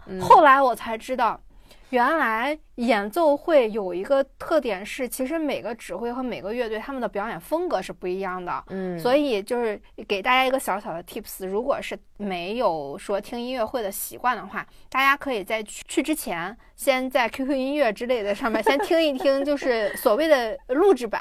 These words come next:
Speaker 1: <laughs> 嗯。
Speaker 2: 呃，你听录制版，听熟悉的这个曲子之后，你再去听现场，你就知道，哦，它的亮点是什么了。
Speaker 1: 嗯。
Speaker 2: 嗯。
Speaker 1: 对，就是说，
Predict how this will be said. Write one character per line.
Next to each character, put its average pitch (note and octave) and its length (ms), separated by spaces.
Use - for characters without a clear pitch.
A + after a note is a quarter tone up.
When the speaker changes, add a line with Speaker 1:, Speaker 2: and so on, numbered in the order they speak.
Speaker 1:
<laughs> - 120
嗯。 F3 300
Speaker 2:
呃， A#3 260
你 B3 80
听 E4+ 400
录 F4+ 160
制 D#4 100
版， F#3+ 220
听 D4+ 320
熟 A#3+ 300
悉 - 160
的 D#4 80
这 C#4+ 120
个 A#3+ 120
曲 G#3+ 200
子 F3 80
之 A#3+ 120
后， B3+ 180
你 G#3+ 60
再 B3+ 120
去 B3+ 140
听 C4+ 180
现 B3+ 180
场， G3+ 220
你 G3+ 60
就 G#3+ 100
知 G#3+ 160
道， G#3+ 160
哦， A#3+ 200
它 B3+ 380
的 G#3+ 240
亮 A3 280
点 F3 340
是 - 160
什 F#3 120
么 - 100
了。 D#3 360
Speaker 1:
嗯。 E3+ 360
Speaker 2:
嗯。 G3 540
Speaker 1:
对， F3 300
就 C4 240
是 A#3 80
说， B3+ 320